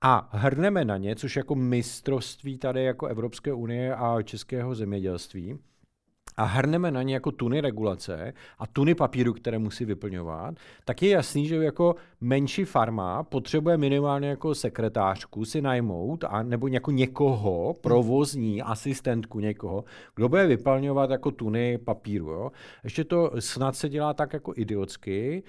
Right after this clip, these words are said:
že ty musíš hlásit jako třeba třem nebo čtyřem organizacím, jako na, bavil jsem se s jednou paní, která vlastní prostě jako, eh, obrovské stádo krav na severní Moravě. Říká, to je jako neuvěřitelné.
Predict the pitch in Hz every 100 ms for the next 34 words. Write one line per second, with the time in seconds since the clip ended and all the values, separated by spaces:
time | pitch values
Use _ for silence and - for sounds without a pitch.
0 | - - 113 98 135 127 123 131 131 135
1 | 113 107 - 139 131 147 139 143 131 -
2 | 123 127 131 131 131 127 143 131 113 127
3 | 127 127 - 139 135 123 143 135 131 -
4 | - 110 113 139 113 123 127 135 120 110
5 | 117 131 117 104 101 113 - _ _ 87
6 | 95 104 - 107 98 87 - 95 95 -
7 | 107 92 - 101 87 - - _ - 98
8 | 95 92 120 104 101 - 113 - 90 101
9 | 98 95 107 104 98 85 - 90 101 107
10 | 90 90 95 104 107 110 113 135 120 101
11 | 101 101 104 104 117